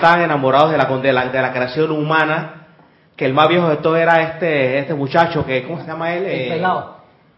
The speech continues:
Speaker 1: él ahora mismo es el que hizo de la película de las bicicletas.
Speaker 2: Sí, correcto,
Speaker 1: Sí.
Speaker 2: en Nueva York.
Speaker 1: Que él era, él era el comandante, pero por padecer un adolescente tenía que mandar el menos competente del grupo, ¿no? Y él le dijo,
Speaker 2: Tercer Rock from the
Speaker 1: Tercer,
Speaker 2: Sun,
Speaker 1: ajá,
Speaker 2: sí.
Speaker 1: el Tercer Roca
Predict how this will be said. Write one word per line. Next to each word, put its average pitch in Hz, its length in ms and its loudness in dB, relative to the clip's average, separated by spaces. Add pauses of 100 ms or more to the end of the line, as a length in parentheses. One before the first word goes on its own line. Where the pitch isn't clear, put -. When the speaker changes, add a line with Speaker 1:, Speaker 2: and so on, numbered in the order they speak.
(300)
Speaker 1:
él 143 140 -8
ahora 156 200 -2
mismo 165 240 -8
es 156 60 -6
el 147 80 -10
que 143 80 -4
hizo 147 260 -2
de 120 480 -2
la 123 140 -4
película 156 240 0
de 147 80 0
las 135 80 -6
bicicletas. 127 600 -4
Speaker 2:
Sí, 220 280 -2
correcto, 175 500 -4
Speaker 1:
Sí. 160 120 -2
Speaker 2:
en 135 60 -4
Nueva 165 240 -4
York. 180 400 -4
Speaker 1:
Que - 260 -6
él 170 80 -2
era, 180 260 2
él 170 80 0
era 185 140 4
el - 40 -6
comandante, 165 520 0
pero - 180 -4
por 127 160 -10
padecer 139 400 2
un 208 240 0 (140)
adolescente 160 480 0
tenía 165 140 -2
que 170 80 -6
mandar 151 380 0
el 156 120 -2
menos 156 220 -4
competente 143 480 -2
del 135 140 0
grupo, 127 320 -4
¿no? 139 160 -10 (920)
Y 170 120 -6
él 165 60 2
le 170 100 2 (100)
dijo, 139 180 0
Speaker 2:
Tercer 202 180 -2
Rock 202 360 -6
from 165 280 -12
the 156 60 -10
Speaker 1:
Tercer, 147 200 -8
Speaker 2:
Sun, 123 120 -8
Speaker 1:
ajá, 131 260 -6
Speaker 2:
sí. 127 60 -4
Speaker 1:
el 117 80 -8
Tercer 143 280 -8
Roca 147 340 -8